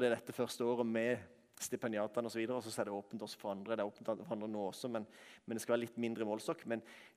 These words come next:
neste år igjen, så skal det være et helt år med å være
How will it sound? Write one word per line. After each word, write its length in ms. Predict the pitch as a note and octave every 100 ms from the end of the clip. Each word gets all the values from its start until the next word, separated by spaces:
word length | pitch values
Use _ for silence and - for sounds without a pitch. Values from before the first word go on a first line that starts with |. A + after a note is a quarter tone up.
| C3
neste 400 | C3 - - C#3
år 140 | A#2+ A2+
igjen, 160 | G2+ F#2+ - _ _ _ _ _ _ _ - _
så 80 | -
skal 140 | - G#2
det 60 |
være 180 | G#2+ A2+ G#2+ - -
et 160 | A2 -
helt 240 | B2 B2 - B2
år 240 | - - - - _ _ _ _ _ _ _ _ -
med 160 | G#2+
å 60 | G2+
være 320 | G2 G#2 A2